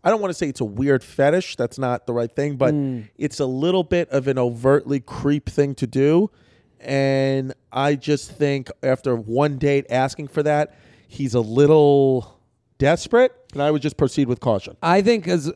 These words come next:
Speaker 2: I mean, we looked at your pictures. I mean, we're looking at your Instagram account. We immediately went, "You're hot."
Speaker 1: You're hot.
Speaker 2: Okay.
Speaker 1: So
Speaker 2: So
Speaker 1: I
Speaker 2: we,
Speaker 1: g-, I get it. I
Speaker 2: I
Speaker 1: get,
Speaker 2: get it
Speaker 1: yeah.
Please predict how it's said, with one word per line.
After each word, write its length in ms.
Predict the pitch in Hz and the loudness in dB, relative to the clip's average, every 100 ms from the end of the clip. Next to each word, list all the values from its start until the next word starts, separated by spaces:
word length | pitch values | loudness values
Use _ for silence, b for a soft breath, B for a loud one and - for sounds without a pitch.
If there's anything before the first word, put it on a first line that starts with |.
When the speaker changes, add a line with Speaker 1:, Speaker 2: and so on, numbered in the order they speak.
| - | -2
Speaker 2:
I 80 | |
mean, 160 | 180 175 | 2 2
we 120 | 202 | 2
looked 200 | 233 240 | 2 0
at 80 | 208 | 2
your 140 | 190 | 0
pictures. 560 | - 160 - 151 143 127 - - | 2 0 0 0 0 -2 -10 -4
I 80 | |
mean, 140 | 151 156 | 0 4
we're 100 | 175 | 4
looking 260 | 233 202 | 4 2
at 60 | 185 | 2
your 160 | 165 151 | 0 0
Instagram 340 | 135 151 143 | 2 0 0
account. 340 | 123 147 139 | -2 -2 -2
We 140 | 139 143 | 0 0
immediately 400 | 147 151 151 147 | 2 2 2 2
went, 280 | 135 131 - | 0 -2 -8
"You're 220 | - 143 | -6 -4
hot." 300 | 165 113 76 | -4 -8 -4
Speaker 1:
You're 140 | 233 220 | 0 2
hot. 240 | 165 - | 2 2
Speaker 2:
Okay. 260 | 160 127 107 | 0 0 -6
Speaker 1:
So 120 | 95 220 | 2 4
Speaker 2:
So 40 | |
Speaker 1:
I 60 | 185 | 6
Speaker 2:
we, 60 | 190 | 6
Speaker 1:
g-, 60 | |
I 120 | 190 | 4
get 220 | 208 208 117 | 4 2 2
it. 80 | - | -2
I 100 | 156 | 0
Speaker 2:
I 60 | 196 | 4
Speaker 1:
get, 120 | 196 | 6
Speaker 2:
get 200 | 214 220 | 6 4
it 220 | 208 | 4
Speaker 1:
yeah. 60 | 190 | 2